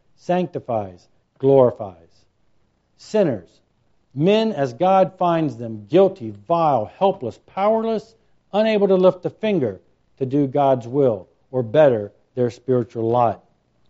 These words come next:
This is the one point of Calvinistic soteriology which the five points are concerned to establish, and Arminianism in all of its forms to deny.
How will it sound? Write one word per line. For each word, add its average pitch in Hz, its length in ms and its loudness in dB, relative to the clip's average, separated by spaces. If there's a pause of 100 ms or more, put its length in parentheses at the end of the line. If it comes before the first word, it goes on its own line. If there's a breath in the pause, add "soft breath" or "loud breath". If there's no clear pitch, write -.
(640)
This 240 280 4
is 202 120 -4
the 175 80 4
one 185 240 6
point 185 240 2
of 175 120 0
Calvinistic 180 580 0
soteriology 147 1000 4
which 135 220 0
the 135 100 -2
five 143 480 -2
points 127 320 -4
are 120 100 -8
concerned 147 560 -6
to 151 140 -4
establish, 135 760 -4 (1000)
and 143 100 0
Arminianism 147 760 2
in 135 120 -6
all 151 180 4
of 143 80 2
its 147 140 -4
forms 123 640 -4
to 127 100 -4
deny. 117 480 -4